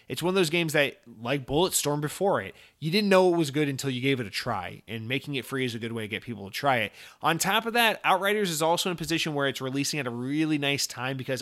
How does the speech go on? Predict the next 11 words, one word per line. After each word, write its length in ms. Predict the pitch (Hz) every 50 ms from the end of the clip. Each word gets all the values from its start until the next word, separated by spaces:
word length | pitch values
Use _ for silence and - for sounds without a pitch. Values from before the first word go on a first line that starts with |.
| - _ -
unlike 500 | 160 175 196 202 202 196 196 202 180 165
Marvel's 320 | 165 170 170 165 165 156
Avengers, 480 | 156 131 147 151 151 165 185 180 160 - - - - - - - - - _ _ _ _ _ _ _ _ _ _ _
the 160 | - 165 156
past 360 | 151 - - 214 240 254 226 -
few 160 | 220 220 208
months 180 | 196 202 202
for 120 | 196 - 170
gaming 280 | 156 156 156 165 180
have 140 | 175 156 135
been 180 | 139 131 127